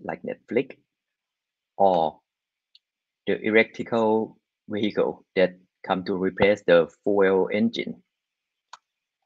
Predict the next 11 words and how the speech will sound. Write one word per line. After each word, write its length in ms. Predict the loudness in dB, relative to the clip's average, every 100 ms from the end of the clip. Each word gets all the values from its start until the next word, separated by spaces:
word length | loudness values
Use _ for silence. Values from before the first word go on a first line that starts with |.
| _ _ _ _ _ -20 2
or 180 | 2 2
maybe 460 | -2 -2 -4 -4 _ _ _ _ _ _
something 420 | -2 -2 0 -2
that 160 | -2 -2
use 220 | -6 -6 0
the 360 | 2 2 0 -8 _ _ _ -4
artificial 360 | -2 -2 -2
intelligence 600 | -4 -4 -4 2 2 2 -10 _ -2
and 460 | 0 0 -4 -10 -14 _ 0
automate 520 | 2 2 -2 0 -2 -4 -2
process 520 | 0 0 -2 -8 -10